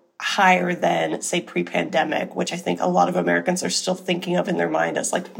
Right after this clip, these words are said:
quote unquote, normal gas prices. And while they have come down from that peak in the summer, like, they're still quite high. And opec was partly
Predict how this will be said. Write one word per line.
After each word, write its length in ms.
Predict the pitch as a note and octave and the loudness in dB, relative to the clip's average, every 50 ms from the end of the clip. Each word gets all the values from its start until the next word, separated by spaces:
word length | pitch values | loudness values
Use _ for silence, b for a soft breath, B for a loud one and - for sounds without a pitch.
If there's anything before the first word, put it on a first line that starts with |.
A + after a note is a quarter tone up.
| G3 F#3+ - | -6 -6 -4
quote 200 | - - G3 F#3 | 0 2 2 2
unquote, 240 | F3+ F3+ G3 F3 F3 | 2 0 -2 -2 -2
normal 460 | F3 F3 F3 F3 E3+ E3 D#3+ D#3 D#3 | 0 0 0 2 2 2 0 0 0
gas 280 | - D#3+ D#3 E3+ F3+ | 2 2 2 2 0
prices. 600 | - - F#3 F3 F3+ F#3 - - F3+ F#3 F#3+ - B B B B B B B B B B B - | -2 0 0 0 0 0 -2 -2 -2 -2 -4 -6 B B B B B B B B B B B 2
And 200 | F#3+ F#3+ F#3+ F#3 | 4 6 8 8
while 140 | F#3 F3+ | 8 8
they 120 | F3 F#3 F3+ | 6 6 4
have 200 | - F#3+ F#3 - | 4 2 0 2
come 240 | - - F#3+ F#3 F#3 | 2 2 2 2 4
down 320 | F#3 F#3+ E3+ F3 F3+ F3+ | 4 4 4 4 4 2
from 140 | F3+ F#3+ F3 | 0 0 2
that 240 | F3 D3+ - - - | 2 2 0 -2 -2
peak 200 | - F#3 F#3 F#3 | -2 0 0 0
in 80 | E3+ | 0
the 80 | F3 F#3+ | 0 2
summer, 360 | F#3+ - C#4 D#4+ C#4+ A#3+ A3+ | 4 4 6 6 6 4 4
like, 180 | G3+ F#3+ F#3+ F#3+ | 2 2 0 0
they're 100 | G3+ A3+ | 0 -2
still 200 | A3+ - C#4+ C#4 | -2 -2 -6 -4
quite 260 | - - G#3+ G3 G3 | 0 0 0 2 2
high. 320 | - F#3+ G3 G3 F#3+ F#3 | 2 4 4 6 6 4
And 480 | F3 - - F#3 F#3 F3+ F3+ F3+ - - - - _ _ _ - | 4 2 0 2 2 2 2 0 -4 -8 -16 -20 _ _ _ 2
opec 480 | - G#3+ G#3+ G#3+ - G#3+ G#3 G3+ - F3 | 4 4 4 4 4 4 4 4 2 0
was 300 | F#3+ F#3+ F#3+ F#3+ - b b b b b b b b | 2 2 2 0 -4 b b b b b b b b
partly 760 | - - - A3+ A3+ A3+ G3+ G3 F#3+ F#3+ F#3 F3+ - - | -6 0 2 2 4 4 4 4 6 4 4 2 0 -4